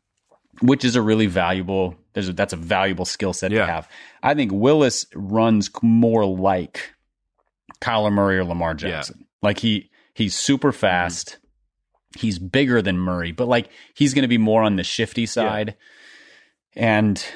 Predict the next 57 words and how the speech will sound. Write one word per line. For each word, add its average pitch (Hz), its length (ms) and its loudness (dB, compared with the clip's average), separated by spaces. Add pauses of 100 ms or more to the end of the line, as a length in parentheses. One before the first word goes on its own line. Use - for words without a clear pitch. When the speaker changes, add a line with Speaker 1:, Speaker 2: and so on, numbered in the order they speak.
(160)
Speaker 1:
that's, 113 440 -2 (120)
I 107 80 -2
think 139 220 2
in 127 120 6
this, 135 240 2
in 113 180 -2
today's 139 320 0
N 127 80 4
F - 100 -4
L, 107 100 4
that's 117 220 0
more 107 140 2
valuable 101 420 0
because 95 220 -8
you 117 80 0
don't 123 160 2
want 110 160 2
a - 40 -4
quarterback 95 400 0
who's 87 120 -8
taking 90 280 -4
a 85 40 -6
bunch 87 200 -6
of - 100 -12
Speaker 2:
Yeah. 95 200 -4
Speaker 1:
hits. - 260 -12 (120)
You 110 160 2
want 87 120 2
the 110 80 0
guy 95 220 0
who's 95 140 -4
gonna 92 160 -2
pick - 240 -2
up 104 120 -4
the 101 80 -2
yards, 90 400 2
break 101 240 0
some 92 160 -4
plays, 90 360 0
but, - 280 -10
but 90 140 -4
not 98 300 0
be 95 100 -2
lowering 92 360 2
his 85 100 -2
shoulder 87 300 0
and 80 100 -4
smashing 92 500 -2
into 87 160 -2
people. 78 480 -6
Speaker 2:
Yeah. 85 240 -6
Speaker 1:
That's 101 220 0
a, 95 60 0
that's 107 300 -2
a 92 60 -4
career 90 320 0
shortener. 80 500 -2